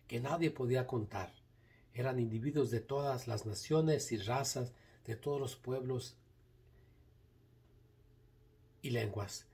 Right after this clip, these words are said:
Todos estaban de pie delante del trono y del Cordero. Iban vestidos con una túnica blanca. Llevaban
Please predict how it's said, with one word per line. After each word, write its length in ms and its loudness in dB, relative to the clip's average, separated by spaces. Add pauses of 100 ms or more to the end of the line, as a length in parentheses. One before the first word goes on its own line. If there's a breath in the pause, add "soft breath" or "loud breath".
(180 soft breath)
Todos 280 2
estaban 300 2
de 100 2
pie 240 0
delante 400 0
del 120 2
trono 220 0
y 40 4
del 160 0
Cordero. 540 -4 (540 loud breath)
Iban 180 2
vestidos 420 0
con 180 -2
una 180 -2
túnica 380 2
blanca. 580 -8 (440 soft breath)
Llevaban 420 0